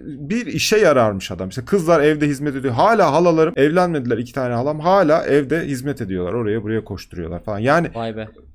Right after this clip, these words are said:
Speaker 1: inanılmaz bir aile. Baktığın zaman düzen çok iyi yani. Yani hepsinin bir görevi var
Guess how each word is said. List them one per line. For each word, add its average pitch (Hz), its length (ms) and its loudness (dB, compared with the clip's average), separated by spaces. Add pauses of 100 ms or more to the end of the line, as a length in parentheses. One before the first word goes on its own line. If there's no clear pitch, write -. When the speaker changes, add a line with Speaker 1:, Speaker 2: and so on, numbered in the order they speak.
(220)
Speaker 1:
inanılmaz 226 680 2
bir 233 80 -2
aile. 151 280 4
Baktığın 156 340 0
zaman 190 320 -2
düzen 170 280 -2
çok 220 280 -6
iyi 147 180 -4
yani. 82 320 -6 (200)
Yani 113 220 -6
hepsinin 175 480 0
bir 147 60 0
görevi 113 420 2
var 143 300 -4